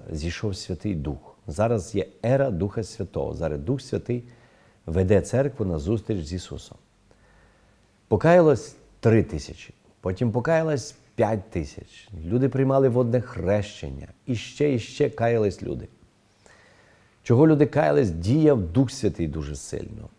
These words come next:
Через апостолів робились великі чудеса, знамення. Люди зцілялися, демони з людей виганяли. Чудово, велика радість, велике торжество.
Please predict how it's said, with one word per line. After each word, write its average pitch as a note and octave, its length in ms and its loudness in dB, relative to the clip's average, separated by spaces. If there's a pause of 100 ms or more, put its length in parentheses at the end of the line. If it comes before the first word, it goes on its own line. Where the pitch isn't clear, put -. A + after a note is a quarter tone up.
(140)
Через A#2 280 4
апостолів C3+ 640 2
робились B2 460 4
великі B2+ 400 0
чудеса, A2+ 500 -4
знамення. G2+ 760 -2
Люди B2 360 0
зцілялися, F#2+ 1080 -4
демони A#2 500 0
з A2 80 -4
людей B2 220 2
виганяли. G#2+ 840 -2 (1000)
Чудово, C3 500 4
велика C3 500 2
радість, A2 600 -2
велике D3+ 320 2
торжество. B2 840 -2